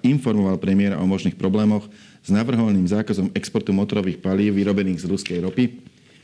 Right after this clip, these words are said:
niekoľko hodín pred začiatkom summitu v Bruseli.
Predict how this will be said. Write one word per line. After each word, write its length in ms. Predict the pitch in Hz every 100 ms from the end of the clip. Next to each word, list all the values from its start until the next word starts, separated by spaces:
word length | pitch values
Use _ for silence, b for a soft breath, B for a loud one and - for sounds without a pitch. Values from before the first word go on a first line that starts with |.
| -
niekoľko 420 | 131 - 139 107
hodín 320 | 107 113 104
pred 160 | 101 87
začiatkom 400 | 104 107 - 87
summitu 320 | 101 104 85
v 80 | 78
Bruseli. 400 | 87 92 90 85